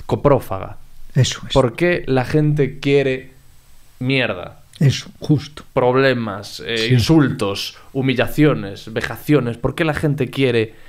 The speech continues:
Speaker 1: ver eso? Y sobre todo, la pregunta que me hago yo es, ¿por qué la, por qué la gente ve eso, pero también ve esto? Que es lo contrario,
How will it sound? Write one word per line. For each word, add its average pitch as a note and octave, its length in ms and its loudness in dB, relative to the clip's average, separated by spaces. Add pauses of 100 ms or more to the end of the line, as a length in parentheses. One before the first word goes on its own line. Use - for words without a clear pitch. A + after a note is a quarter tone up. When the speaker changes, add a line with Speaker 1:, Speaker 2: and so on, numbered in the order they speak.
(220)
Speaker 1:
ver A#2+ 240 0
eso? - 360 -6 (280)
Y D#3 100 2
sobre F3 260 0
todo, G#3+ 180 2
la C#3+ 220 2
pregunta F3 340 0
que E3+ 80 -2
me E3+ 80 0
hago E3 240 2
yo F3 180 2
es, C3+ 140 2
¿por C3+ 220 -2
qué F3+ 100 -2
la, F3+ 220 2
por C#3+ 200 -2
qué D#3 60 0
la E3+ 80 4
gente F3 220 -2
ve F3 100 2
eso, F#3+ 180 -2
pero C3+ 120 2
también D3 260 2
ve C#3 100 4
esto? - 320 -4 (160)
Que D3+ 100 2
es - 300 -6
lo C#3+ 160 0
contrario, C#3 500 -2